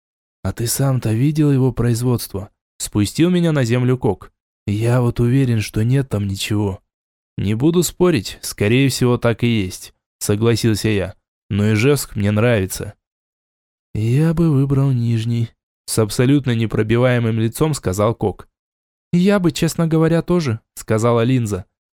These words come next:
«Это тебе только кажется, что он близко, по нынешним расстояниям до него, как до Луны». «Может, вы и правы». Немного подумав, согласился я. «Вот только не хочется, чтобы Пётр к нам лез.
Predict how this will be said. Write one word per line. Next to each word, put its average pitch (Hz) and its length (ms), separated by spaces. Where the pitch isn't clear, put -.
«Это 160 180
тебе 160 260
только 151 280
кажется, 165 400
что 147 200
он 147 140
близко, 147 460
по 135 120
нынешним 139 420
расстояниям 143 680
до 113 100
него, 131 340
как 117 180
до 123 100
Луны». 143 380
«Может, 127 400
вы 107 140
и 117 40
правы». 95 460
Немного 117 440
подумав, 117 440
согласился 104 580
я. 98 260
«Вот 113 300
только 151 340
не 151 140
хочется, 160 480
чтобы 113 320
Пётр 127 360
к - 80
нам 107 220
лез. 98 340